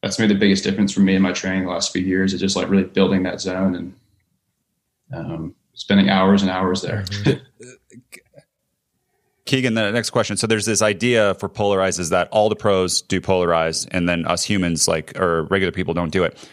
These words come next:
Speaker 3: Your coach, Jim, does he coach anybody
Speaker 1: Do
Speaker 3: else
Speaker 1: you?
Speaker 3: that's
Speaker 1: Yeah.
Speaker 3: high level?
Speaker 1: <laughs>
Speaker 3: Can you,
Speaker 1: Uh,
Speaker 3: can you name some? 'Cause I think people,
Speaker 1: yeah,
Speaker 3: uh,
Speaker 1: he's
Speaker 3: I
Speaker 1: with,
Speaker 3: know they
Speaker 1: uh,
Speaker 3: are.
Speaker 1: Kate Courtney and Chris Blevins. Yeah, I mean, she's
Speaker 3: Is she
Speaker 1: okay.
Speaker 3: good?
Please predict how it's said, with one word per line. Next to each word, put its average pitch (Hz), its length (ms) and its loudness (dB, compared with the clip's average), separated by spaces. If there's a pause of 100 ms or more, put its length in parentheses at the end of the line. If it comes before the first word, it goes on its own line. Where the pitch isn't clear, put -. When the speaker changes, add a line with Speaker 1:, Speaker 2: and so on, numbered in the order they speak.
(260)
Speaker 3:
Your 107 140 2
coach, - 360 0
Jim, 110 280 0
does 98 120 -2
he 156 80 -4
coach 196 300 -4
anybody 143 300 -2
Speaker 1:
Do 104 60 0
Speaker 3:
else 110 140 6
Speaker 1:
you? 110 60 4
Speaker 3:
that's 110 240 -2
Speaker 1:
Yeah. 101 120 4
Speaker 3:
high 98 40 2
level? 120 320 -4
Speaker 1:
<laughs> - 40 -2 (2000)
Speaker 3:
Can 120 160 4
you, 117 100 2
Speaker 1:
Uh, 110 160 2
Speaker 3:
can - 100 2
you 139 80 -2
name 131 240 -2
some? 139 300 -2 (220)
'Cause 123 180 -4
I 127 100 0
think 127 160 -4
people, 127 240 -2
Speaker 1:
yeah, 117 100 4
Speaker 3:
uh, 113 40 4
Speaker 1:
he's 123 120 2
Speaker 3:
I 127 80 4
Speaker 1:
with, 131 80 -4
Speaker 3:
know 120 60 -2 (100)
they 104 60 2
Speaker 1:
uh, 98 360 2
Speaker 3:
are. - 60 -10 (220)
Speaker 1:
Kate 110 220 -2
Courtney 107 720 2 (160)
and 95 600 -2
Chris 107 180 -4
Blevins. 101 720 2 (260)
Yeah, 131 160 0
I - 40 -4
mean, 123 100 2
she's 127 180 0
Speaker 3:
Is 113 80 4
she 95 60 0
Speaker 1:
okay. 98 240 2
Speaker 3:
good? 95 100 -4